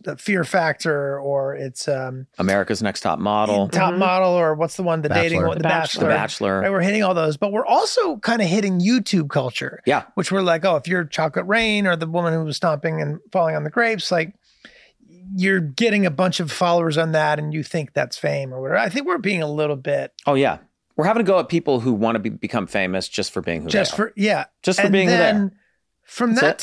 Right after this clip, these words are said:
Speaker 1: time till now, like, that has become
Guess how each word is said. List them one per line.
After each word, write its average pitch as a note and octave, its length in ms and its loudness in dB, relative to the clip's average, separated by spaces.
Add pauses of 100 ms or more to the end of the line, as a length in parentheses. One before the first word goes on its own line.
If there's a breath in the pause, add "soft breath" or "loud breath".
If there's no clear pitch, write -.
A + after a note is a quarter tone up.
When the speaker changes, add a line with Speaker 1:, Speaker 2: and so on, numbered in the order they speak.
Speaker 1:
time C#4 240 4
till A3 160 -2
now, D3+ 680 2 (760)
like, F#3 160 -4
that A3+ 220 2
has G3 220 -2
become C#3+ 840 -2